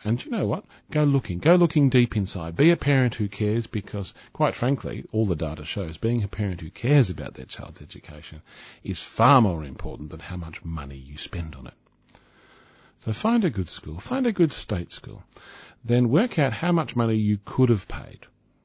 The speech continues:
to send them to the elite private school that, that perhaps you could have paid. And instead of paying that money to the private school,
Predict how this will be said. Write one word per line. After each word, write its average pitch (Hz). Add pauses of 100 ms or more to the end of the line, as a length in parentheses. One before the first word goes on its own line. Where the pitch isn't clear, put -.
(320)
to 95
send 95
them 85
to 85
the 82
elite 90
private 80
school - (320)
that, 80
that 85
perhaps 82
you 87
could 85
have 82
paid. - (380)
And 110
instead 190
of 269
paying 151
that 117
money 110
to 92
the 98
private 101
school, 87